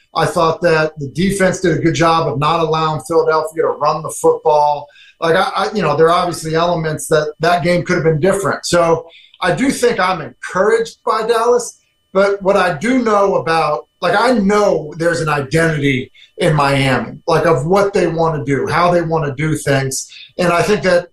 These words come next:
it takes a lot for them to get away from that. Whereas, like, I feel like with Dallas, you could get a game where, you know, Pollard has twenty-eight carries, and then you could get a game where you're six carries. Like, I, I just don't think that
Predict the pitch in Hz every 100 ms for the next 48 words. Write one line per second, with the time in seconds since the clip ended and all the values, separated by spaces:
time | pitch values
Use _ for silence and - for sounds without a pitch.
0 | _ _ - 180 - 202 196 151 147 180
1 | 190 190 - 185 175 165 151 - _ -
2 | 196 190 180 151 135 151 165 160 135 120
3 | 113 107 - _ _ - 190 196 151 180
4 | 175 190 175 240 214 190 175 170 - 196
5 | 202 180 165 - - _ - 208 208 214
6 | 202 196 - 170 175 170 156 160 160 151
7 | 135 - _ _ - 180 156 - 180 175
8 | 175 160 165 160 - 190 180 165 165 165
9 | 165 160 156 156 - 175 165 160 165 160
10 | 156 156 156 151 143 139 165 160 - 139
11 | 123 - - 135 185 190 202 - 226 -
12 | 208 190 185 170 160